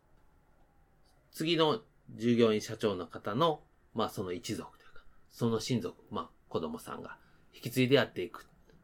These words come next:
大まかにこの二つがどっちの方向性なんだということをですね、しっかり考えておかなきゃいけないわけですよね。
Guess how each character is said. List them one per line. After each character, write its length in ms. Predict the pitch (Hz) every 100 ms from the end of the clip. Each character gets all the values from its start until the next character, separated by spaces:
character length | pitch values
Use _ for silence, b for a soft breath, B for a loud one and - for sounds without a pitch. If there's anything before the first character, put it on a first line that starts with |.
| -
大 340 | 180 220 233
ま 160 | 220 202
か 120 | 202
に 120 | 185
こ 140 | 175 175
の 100 | 160
二 240 | - 160
つ 100 | -
が 140 | 113
ど 180 | 98 185
っ 120 | 233 -
ち 180 | - 208
の 140 | 180
方 280 | - 175 175
向 260 | - 180 175
性 300 | - 170 170
な 160 | 175
ん 120 | 156
だ 220 | 143 185 - _ - - - _
と 80 | 139
い 60 | 127
う 40 |
こ 120 | 120 120
と 100 | 104
を 60 |
で 80 | 87
す 80 | -
ね、 80 | -
し 100 | -
っ 20 |
か 100 | 156
り 80 | 123
考 140 | 98
え 60 | 87
て 80 | -
お 20 |
か 80 | 90
な 80 | 101
き 60 |
ゃ 40 | 160
い 60 |
け 80 | 113
な 100 | 87
い 40 |
わ 60 | -
け 80 | -
で 60 | -
す 80 | -
よ 80 |
ね。 100 | 165